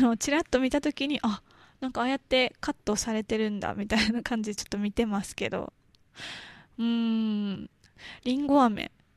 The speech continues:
え、りんご飴、ね、今も、この前も、なん-、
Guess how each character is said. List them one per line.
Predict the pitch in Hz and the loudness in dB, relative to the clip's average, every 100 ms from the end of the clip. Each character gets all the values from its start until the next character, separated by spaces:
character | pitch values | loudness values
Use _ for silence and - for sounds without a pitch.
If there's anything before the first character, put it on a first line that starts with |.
| - - | -16 0
え、 | 277 | 2
り | 302 | 2
ん | 349 | 2
ご | 403 415 | 4 4
飴、 | 330 226 208 196 - | 4 2 2 -2 -6
ね、 | - 277 | -4 -2
今 | 320 392 | 0 0
も、 | 294 214 - _ _ | 2 0 -2 _ _
こ | - 381 | -8 -4
の | 466 480 370 | -2 0 4
前 | 277 214 - _ _ _ _ - | 4 2 -4 _ _ _ _ -2
も、 | 226 233 214 - _ _ _ _ _ - _ _ - | 4 6 4 0 _ _ _ _ _ -20 _ _ -2
な | 294 | 0
ん-、 | 294 | 0